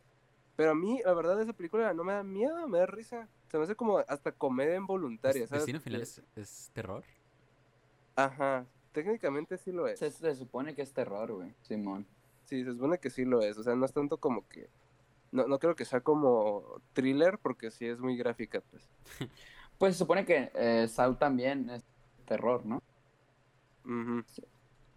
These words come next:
Speaker 3: Tengo entendido que eso es
Speaker 1: Pero
Speaker 3: género, güey.
Speaker 1: pero sí, o sea, Destino Final, no creo que, a ver, a mí no me da miedo, la verdad, porque es como de estas películas nomás que te ponen como situaciones muy cagadas, como que, ah, no mames, mira, lo atropelló un carro, sí, de la nada, ¿sabes? O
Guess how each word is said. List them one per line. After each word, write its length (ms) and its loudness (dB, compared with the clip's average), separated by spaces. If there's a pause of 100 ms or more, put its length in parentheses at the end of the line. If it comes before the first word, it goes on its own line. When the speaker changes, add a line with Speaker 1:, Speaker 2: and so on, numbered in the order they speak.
Speaker 3:
Tengo 220 4
entendido 720 -2
que 80 -8
eso 140 -10
es 100 -4
Speaker 1:
Pero 180 4
Speaker 3:
género, 240 -4
güey. 140 -12 (320)
Speaker 1:
pero 120 4
sí, 100 2
o 40 6
sea, 120 8
Destino 340 2
Final, 480 -4
no 180 -6
creo 220 -4
que, 180 -8 (220)
a 100 -4
ver, 180 -2
a 60 -2
mí 120 -4
no 100 -2
me 80 -2
da 80 -2
miedo, 260 2
la 80 -2
verdad, 260 -6
porque 320 -14
es 120 -16
como 220 -4
de 40 0
estas 180 -8
películas 440 0
nomás 240 0
que 160 -2
te 100 -8
ponen 260 0
como 200 0
situaciones 480 -2
muy 100 0
cagadas, 560 2 (680)
como 220 6
que, 160 2
ah, 140 6
no 120 2
mames, 300 2
mira, 320 4
lo 60 -2
atropelló 400 -2
un 80 -2
carro, 260 4
sí, 220 -6
de 140 4
la 120 4
nada, 360 0
¿sabes? 360 2
O 140 -6